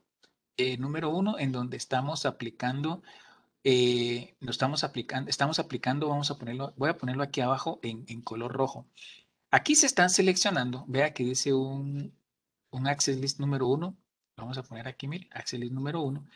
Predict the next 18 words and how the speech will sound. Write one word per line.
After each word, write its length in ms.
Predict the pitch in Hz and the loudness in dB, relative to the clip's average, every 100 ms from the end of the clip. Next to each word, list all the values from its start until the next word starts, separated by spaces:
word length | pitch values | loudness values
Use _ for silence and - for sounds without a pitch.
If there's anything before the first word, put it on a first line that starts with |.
| - - - _ _ _ | -20 -20 -20 _ _ _
y 80 | 147 | 6
está 220 | 143 - | 10 8
seleccionando 920 | - 190 185 143 135 151 175 202 214 _ | 8 6 4 0 0 0 4 2 0 _
el 160 | 139 123 | -4 -2
sistema 400 | 123 - 147 151 | -2 -2 -2 -2
autónomo 560 | 156 - 170 180 180 190 | -2 0 2 2 2 2
donde 440 | 143 135 131 - _ _ _ _ - | 4 6 6 2 _ _ _ _ -8
exista 560 | 131 - 156 117 - _ _ _ _ _ _ _ _ | 0 2 4 0 -4 _ _ _ _ _ _ _ _
un 140 | 143 | 0
espacio. 540 | 165 - 208 - - - _ _ _ _ _ _ _ _ _ | 2 0 2 2 0 -6 _ _ _ _ _ _ _ _ _
A 100 | 139 | 0
continuación, 640 | 135 131 127 127 120 160 175 | 2 0 0 -2 0 0 0
el 80 | |
sistema 380 | 170 - 147 151 | -2 -2 -2 -4
autónomo 460 | 151 151 160 165 160 | -2 0 0 0 -2
sesenta 640 | - 131 - 123 117 113 | 0 0 0 -2 -4 -6
y 60 | 113 | -4
cinco, 560 | - 147 151 170 202 | -2 -2 -4 -6 -8